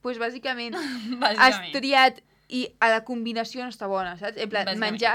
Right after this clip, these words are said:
Speaker 2: literalment.
Speaker 1: xocapics amb pernil salat, doncs no estan bons.
Speaker 2: <laughs>
Speaker 1: És com
Speaker 2: És que ho has descrit molt bé. I, en plan, huevos revueltos, després huevo frito, després huevo duro. És com
Speaker 1: És com, tria
Speaker 2: Què?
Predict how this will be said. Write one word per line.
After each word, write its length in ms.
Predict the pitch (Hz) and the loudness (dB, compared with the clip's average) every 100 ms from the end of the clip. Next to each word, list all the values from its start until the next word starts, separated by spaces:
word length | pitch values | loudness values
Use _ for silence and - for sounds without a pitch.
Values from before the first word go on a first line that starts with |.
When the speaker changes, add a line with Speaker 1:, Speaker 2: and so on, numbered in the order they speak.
| 240 | 0
Speaker 2:
literalment. 280 | - 196 170 | -4 -14 -6
Speaker 1:
xocapics 760 | 233 208 160 226 196 - - - | 2 2 2 -6 -10 -14 -12 -4
amb 240 | 202 190 | -4 0
pernil 380 | 208 202 202 196 | -2 -2 -8 -8
salat, 320 | 247 226 214 | -4 -2 -2
doncs 300 | 202 190 170 | -4 -8 -10
no 220 | 180 180 | -12 -12
estan 240 | 180 180 170 | -12 -14 -12
bons. 300 | 160 151 - _ - | -12 -14 -20 _ -16
Speaker 2:
<laughs> 300 | - 233 226 | -12 -12 -12
Speaker 1:
És 100 | 214 | -4
com 160 | 220 220 214 - _ _ _ _ _ _ 262 - 247 - - - - | -4 -4 -12 -18 _ _ _ _ _ _ -8 -8 -16 -20 -18 -16 -12
Speaker 2:
És 100 | 262 | 2
que 120 | 294 | 4
ho 100 | 320 | 8
has 140 | 330 269 | 6 4
descrit 380 | 381 - 339 339 | -4 -10 -14 -12
molt 180 | 330 302 | -10 -6
bé. 80 | 220 - - - | -8 -10 -16 -12
I, 220 | 302 302 - - | -4 -2 -2 -6
en 80 | 311 | -4
plan, 280 | 285 269 240 - | 2 2 2 -10
huevos 380 | 254 277 302 453 | -2 0 0 0
revueltos, 640 | 320 233 226 226 214 202 | 0 -2 -4 -6 -8 -8
després 320 | 220 269 285 381 | -8 -8 -8 -6
huevo 240 | 277 285 359 277 | -4 -2 -2 -4
frito, 380 | 262 240 208 196 | -6 -6 -4 -4
després 500 | 202 226 - 269 415 453 - - - | -2 -4 -4 -4 -4 -4 -16 -18 -16
huevo 520 | 226 294 370 370 480 277 | 2 6 6 6 2 0
duro. 400 | 262 302 294 240 | -4 -2 0 0
És 160 | 262 262 240 | 0 -2 4
com 280 | 330 294 233 302 - - 403 | 8 8 4 -12 -14 -18 -6
Speaker 1:
És 220 | 247 285 - | -2 -2 2
com, 160 | 359 571 - _ | 2 2 -10 _
tria 320 | - 285 427 | -2 4 6
Speaker 2:
Què? 220 | 254 - | 6 4